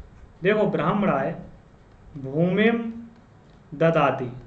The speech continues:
ददाति। ठीक, ब्राह्मण को भूमि दे रहे हैं, यानी कि पृथ्वी दे रहे हैं, धरती दे रहे हैं। तो किसको दे रहे हैं? ब्राह्मण को। तो ब्राह्मण में क्या हो जाएगी? चतुर्थी हो जाएगी। इस सूत्र से क्या होगी? संप्रदान संज्ञा होगी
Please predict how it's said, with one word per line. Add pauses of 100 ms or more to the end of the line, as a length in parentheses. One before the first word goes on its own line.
(640)
ददाति। (1200)
ठीक, (560)
ब्राह्मण
को
भूमि
दे
रहे
हैं, (300)
यानी
कि
पृथ्वी
दे
रहे
हैं,
धरती
दे
रहे
हैं। (460)
तो
किसको
दे
रहे
हैं?
ब्राह्मण
को। (340)
तो
ब्राह्मण
में
क्या
हो
जाएगी?
चतुर्थी
हो
जाएगी। (360)
इस
सूत्र
से (500)
क्या
होगी?
संप्रदान
संज्ञा
होगी